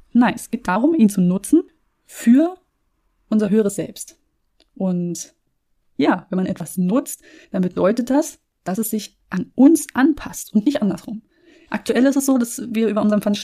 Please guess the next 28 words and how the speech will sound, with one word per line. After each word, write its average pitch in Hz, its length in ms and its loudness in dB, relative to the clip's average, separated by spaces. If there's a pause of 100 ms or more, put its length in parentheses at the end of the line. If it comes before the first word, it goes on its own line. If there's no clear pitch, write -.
Verstand 214 400 0 (280)
so 202 120 -2
konditioniert 226 500 4
sind 226 120 2
oder 185 160 -2
unseren 180 220 -2
Verstand 196 500 -4
so 185 180 0
konditioniert 190 640 0
haben, 180 360 0 (500)
dass - 160 -6
er 233 440 0
für - 160 0
uns 220 360 0 (100)
die 190 60 -4
Entscheidung 185 400 -2
in 170 100 -4
unserem 165 220 -4
Leben 165 180 -4
übernimmt. 165 380 -8
Er 185 100 -6
hat - 220 -8
also 185 100 -2
quasi 175 300 -6
die 170 100 -6
Entscheidungsgewalt. 202 800 0
Wenn 190 200 0
wir 185 260 2